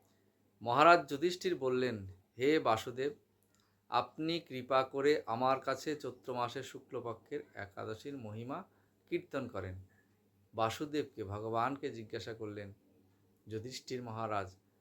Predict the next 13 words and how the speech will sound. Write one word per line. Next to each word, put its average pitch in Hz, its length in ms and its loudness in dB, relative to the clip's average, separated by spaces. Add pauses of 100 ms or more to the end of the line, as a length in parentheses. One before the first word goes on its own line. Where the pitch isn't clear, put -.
(400)
যে 113 340 -2
চৈত্র 123 400 -8
মাসের 120 440 -2
যে 123 120 -6
শুক্লপক্ষের 117 720 -10
একাদশী, 113 600 -6 (300)
এর 117 140 -4
কি 175 160 -8
মহিমা? 131 440 -4 (960)
শ্রীকৃষ্ণ 127 760 -8
বললেন, 101 460 -6 (500)
"হে 139 140 6
মহারাজ, 139 680 6